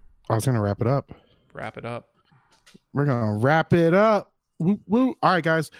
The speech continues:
Speaker 1: Well, uh, it was great talking to you guys again. Thank you for letting us take a week off and not rioting in the streets. Um, anywho, if you would like to, uh, join the ranks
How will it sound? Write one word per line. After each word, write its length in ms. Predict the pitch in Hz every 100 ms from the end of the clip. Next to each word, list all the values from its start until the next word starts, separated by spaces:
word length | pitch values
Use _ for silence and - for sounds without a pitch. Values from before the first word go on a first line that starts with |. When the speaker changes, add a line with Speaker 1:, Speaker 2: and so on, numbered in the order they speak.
| - _
Speaker 1:
Well, 300 | 127 175 -
uh, 340 | 139 143 139
it 100 | 127
was 140 | 143 131
great 280 | 139 139 - _
talking 280 | - 120 127
to 40 | 127
you 40 |
guys 160 | 123 117
again. 300 | 120 135 143 _ - - 117 123 -
Thank 180 | 131
you 60 | 127
for 80 | 143
letting 180 | 123 113
us 80 |
take 180 | - 113
a 40 | 117
week 160 | 110
off 240 | 123 131 113
and 80 |
not 180 | 110 110 -
rioting 460 | 110 127 143 110 110
in 80 |
the 60 | 104
streets. 440 | - 123 123 - - - - - -
Um, 480 | - 104 101 101 55 - - _ _ - - _ _ -
anywho, 580 | 156 151 120 123 156 170 _ _ _
if 240 | 117 -
you 180 | 123 131
would 180 | 131 123
like 220 | 127 127 - -
to, 400 | 135 123 120 110
uh, 280 | 107 107 117 _ - - _ -
join 580 | 135 135 135 123 85 - -
the 180 | 127
ranks 580 | 120 123 139 139 - -